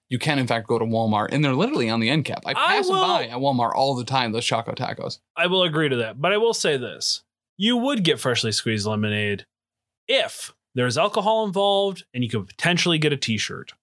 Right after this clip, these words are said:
Speaker 2: Shout out to the Red Jug, who makes freshly squeezed lemonade mixed drinks. For thirty dollars, you can do their drinking competition where you have to drink five or eight of them.
Speaker 1: Yeah, I don't know.
Speaker 2: I think it's, I think it's eight beers or five mixed drinks or five lemonades,
Speaker 1: Mm-hmm.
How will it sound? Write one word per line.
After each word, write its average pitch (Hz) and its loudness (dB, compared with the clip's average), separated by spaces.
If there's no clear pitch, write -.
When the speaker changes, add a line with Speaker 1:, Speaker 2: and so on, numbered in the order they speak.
Speaker 2:
Shout - 2
out 294 0
to 254 -6
the 208 0
Red 151 2
Jug, 123 0
who 175 2
makes 170 2
freshly 233 2
squeezed 190 0
lemonade 147 2
mixed 156 2
drinks. 147 0
For 135 2
thirty 349 0
dollars, 175 2
you 151 0
can 151 0
do 147 0
their 143 4
drinking 131 -2
competition 123 0
where 117 0
you 120 0
have 127 0
to 127 -2
drink 240 -2
five 294 0
or 127 -4
eight 180 2
of 254 -4
them. 330 0
Speaker 1:
Yeah, 120 0
I - 0
don't 117 0
know. 113 0
Speaker 2:
I 151 2
think 226 2
it's, - -2
I - -2
think 226 0
it's 196 -2
eight 202 0
beers 180 2
or 139 2
five 143 -2
mixed 127 -2
drinks 104 -4
or 131 -2
five 143 2
lemonades, 120 0
Speaker 1:
Mm-hmm. 120 0